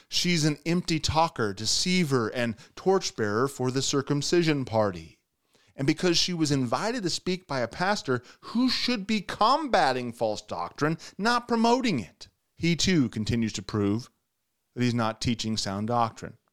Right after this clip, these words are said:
but that which is contrary to it and needs to be rebuked,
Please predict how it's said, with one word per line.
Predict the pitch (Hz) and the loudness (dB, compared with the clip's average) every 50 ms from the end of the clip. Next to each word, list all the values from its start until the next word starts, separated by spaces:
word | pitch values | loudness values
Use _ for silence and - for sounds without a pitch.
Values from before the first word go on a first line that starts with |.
| _ _ _ _ _ _ _ _ _ _ _ _ - | _ _ _ _ _ _ _ _ _ _ _ _ -8
but | 120 110 | -2 0
that | 120 117 117 | 0 0 0
which | 131 131 - | -2 -6 -10
is | 123 - | -10 -10
contrary | - - 131 123 123 120 - - 123 120 117 | -6 -2 0 0 0 -2 -2 -2 -2 -2 -2
to | - - - 180 135 | -2 0 2 4 4
it | 107 - | 2 0
and | - 113 110 | -2 -6 -6
needs | 104 101 95 - - | -6 -6 -8 -8 -10
to | - 107 | -10 -4
be | 98 104 | -4 -2
rebuked, | 95 98 104 101 104 107 98 85 _ _ | 0 0 0 0 0 0 0 -2 _ _